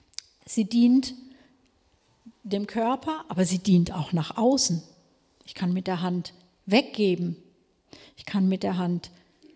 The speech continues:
Gutes tun, austeilen. Ich kann mit der Hand etwas formen, etwas tragen.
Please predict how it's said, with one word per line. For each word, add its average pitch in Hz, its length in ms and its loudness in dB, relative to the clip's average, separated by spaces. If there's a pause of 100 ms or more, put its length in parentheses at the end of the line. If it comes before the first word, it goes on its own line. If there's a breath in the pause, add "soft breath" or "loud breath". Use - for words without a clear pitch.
(840 soft breath)
Gutes 302 420 2
tun, 175 300 -6 (540)
austeilen. 180 800 -4 (1400)
Ich - 100 -20
kann 196 180 2
mit 190 140 2
der 190 140 0
Hand 190 200 2
etwas - 380 -4
formen, 233 680 4 (800)
etwas - 400 -4
tragen. 208 680 2